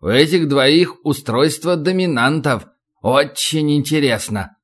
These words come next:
Ромулюс пошевелил носком ботинка руку Разина и опустил автомат. "Хотите допросить Рыжего?" "Да, но немного позже. Где третий?" "С ними был ещё один".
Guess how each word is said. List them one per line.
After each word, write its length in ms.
Ромулюс 500
пошевелил 600
носком 400
ботинка 560
руку 320
Разина 640
и 60
опустил 500
автомат. 540
"Хотите 680
допросить 840
Рыжего?" 880
"Да, 480
но 260
немного 540
позже. 680
Где 300
третий?" 680
"С 140
ними 240
был 240
ещё 480
один". 560